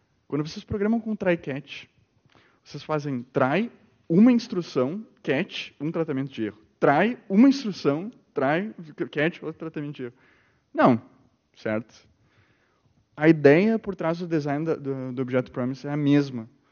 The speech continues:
É ter um único ponto de saída que vai tratar todas as exceções.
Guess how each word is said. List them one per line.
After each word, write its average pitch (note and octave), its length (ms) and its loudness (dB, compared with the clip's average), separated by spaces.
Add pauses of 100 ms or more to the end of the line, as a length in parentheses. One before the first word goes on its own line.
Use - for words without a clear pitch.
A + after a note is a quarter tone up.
(320)
É B2 120 -6
ter D3 320 -2
um A3 300 6
único A3 220 4
ponto F#3 280 -4
de E3+ 60 -14
saída D#3 420 -6
que E3+ 80 -16
vai E3 100 -8
tratar D3+ 300 -8
todas C#3+ 240 -6
as D3+ 120 -6
exceções. C3+ 600 -14